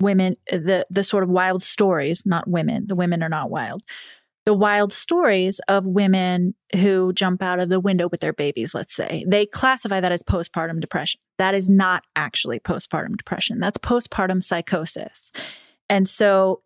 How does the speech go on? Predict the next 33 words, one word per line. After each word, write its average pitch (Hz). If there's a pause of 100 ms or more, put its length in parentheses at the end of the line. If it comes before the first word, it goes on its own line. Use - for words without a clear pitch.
that 226
is 285
on 190
one 175
end 165
of 170
the 180
spectrum. 175
And 220
then 240 (100)
there 226
is 220
the 220
baby 180
blues, -
which 196
is 180
at 175
the 175
other 165
end -
of 156
the -
spectrum. -
Now, 254
most, 277
I 262
would 277
say 247
probably, 180
and 180
this 175
statistic -